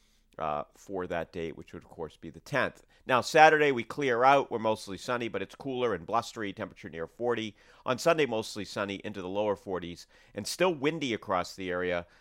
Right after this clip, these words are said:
with those winds coming out of the south. That's gonna warm us up. On Monday, we're back into the forties. So, what, don't you hear? Snow. Yeah, just don't see it. Uh, we're gonna be in the low fifties here by next Tuesday once again. So,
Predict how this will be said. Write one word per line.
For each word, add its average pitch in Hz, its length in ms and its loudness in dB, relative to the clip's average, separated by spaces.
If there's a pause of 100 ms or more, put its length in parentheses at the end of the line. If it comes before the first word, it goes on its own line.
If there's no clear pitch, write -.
(120)
with 95 100 -18
those 95 240 -4
winds 104 220 -6
coming 95 280 -8
out 90 160 -2
of 80 60 -12
the 87 80 -14
south. 120 380 2
That's 95 160 -4
gonna 92 160 -8
warm 87 240 -4
us - 160 -8
up. 90 180 -4
On 82 140 -6
Monday, 95 500 -2 (320)
we're 95 120 -6
back 90 360 -2
into 90 220 -10
the - 80 -6
forties. 87 520 -8
So, 80 380 -4 (960)
what, 95 120 -12 (120)
don't 110 240 -2
you 110 100 -6
hear? 117 400 -2 (140)
Snow. 87 560 -4
Yeah, 98 360 0
just - 280 -12
don't 104 240 -4
see 117 240 -4
it. - 260 -2
Uh, 80 360 -4 (100)
we're 98 80 -6
gonna 101 180 -8
be 98 160 -8
in 87 60 -4
the 87 80 -6
low 90 160 -2
fifties - 460 -12
here 87 160 -6
by 82 180 -6
next 82 280 -12
Tuesday 85 360 -10
once 82 300 -12
again. 80 260 -8
So, 78 380 -4